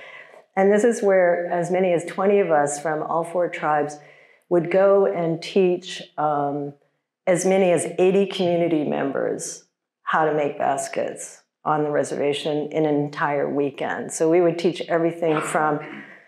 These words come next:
pounding of the ash log to braiding the sweetgrass and all different styles of baskets, potato baskets, um, the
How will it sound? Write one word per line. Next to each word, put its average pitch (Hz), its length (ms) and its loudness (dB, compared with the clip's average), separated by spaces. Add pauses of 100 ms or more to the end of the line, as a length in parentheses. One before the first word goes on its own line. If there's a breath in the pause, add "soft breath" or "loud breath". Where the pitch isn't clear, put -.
(680 loud breath)
pounding 165 420 2
of 151 100 0
the 156 80 2
ash 151 380 -2
log 143 500 2
to 135 340 -2
braiding 156 380 2
the 147 60 2
sweetgrass 143 840 -2
and 139 320 -2
all 170 200 4
different 156 240 0
styles 135 300 2
of 123 100 -6
baskets, 127 460 -4
potato 143 400 0
baskets, 135 800 0
um, 131 260 -2
the 143 180 -2